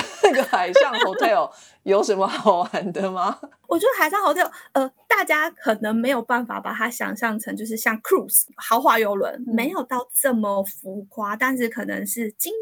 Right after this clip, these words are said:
Speaker 2: 简版的，就是它至少有一个房间，然后里面有盥洗室，就是真的很像一个饭店的一个小房间，然后只是 size 会稍微小一点，对。
Speaker 1: 就是上面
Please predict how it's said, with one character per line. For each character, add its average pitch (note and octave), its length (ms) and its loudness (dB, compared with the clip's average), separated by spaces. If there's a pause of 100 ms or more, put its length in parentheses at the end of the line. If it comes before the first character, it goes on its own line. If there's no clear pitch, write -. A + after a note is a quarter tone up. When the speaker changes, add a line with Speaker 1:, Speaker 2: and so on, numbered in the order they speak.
Speaker 2:
简 G3+ 320 -6
版 - 180 -6 (160)
的， - 140 -16 (320)
就 B3 100 -6
是 A#3+ 200 -2
它 C#4 160 -2
至 C#4+ 120 -4
少 G#3 200 -2
有 F#3+ 160 -2
一 F#3+ 40 -10
个 G3 380 -6 (300)
房 G3+ 240 -8
间， G#3+ 320 -4
然 G3 120 -6
后 G#3+ 180 -6
里 F#3+ 100 -12
面 G3+ 100 -10
有 G3+ 140 -8
盥 B3+ 200 -2
洗 B3 220 -6
室， - 420 -6
就 G4 120 -2
是 G#4 140 2
真 E4 140 0
的 D#4+ 80 2
很 A#3 140 0
像 G#3+ 240 -2
一 F#3+ 40 -8
个 - 380 -12
饭 - 280 -4 (100)
店 - 180 -10 (220)
的 - 300 -10
一 G#3+ 60 -18
个 G3+ 100 -8
小 - 200 -6
房 - 160 -12 (200)
间， - 160 -8 (180)
然 A3+ 100 4
后 D4+ 60 -2
只 - 80 -2
是 - 120 0
size - 500 2
会 A3 60 0
稍 G3 200 0
微 A3 320 -6 (120)
小 B3 420 2
一 B3 120 -2
点， - 360 -8 (120)
对。 - 240 -16
Speaker 1:
就 A3+ 100 -6
是 A3+ 100 -2
上 A#3+ 160 0
面 G#3+ 320 -4